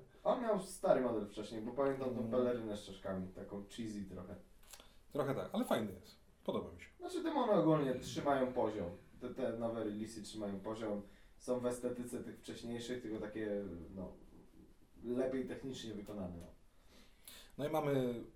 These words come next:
Speaker 2: ołtarz czaszek. Nawet.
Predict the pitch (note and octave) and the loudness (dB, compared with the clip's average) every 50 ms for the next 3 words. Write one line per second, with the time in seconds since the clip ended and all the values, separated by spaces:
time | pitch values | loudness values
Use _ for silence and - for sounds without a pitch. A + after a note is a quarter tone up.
0 | - - - C3 C3 - - A#2+ A2 - - - C#3 A#2+ - - A#2 - - - | -16 -6 0 2 2 4 4 2 2 2 4 6 8 8 8 8 6 2 0 -2
1 | - - - - - - - - - - - - - - - _ - _ - - | -10 -16 -20 -20 -20 -20 -20 -20 -20 -20 -20 -20 -20 -20 -20 _ -20 _ -20 -14
2 | - - B3+ B3+ B3+ C4+ C4 B3 A3 D3 A#2+ G#2+ A2 A#2 - - | -4 0 2 2 4 4 6 6 8 8 8 6 4 2 0 -2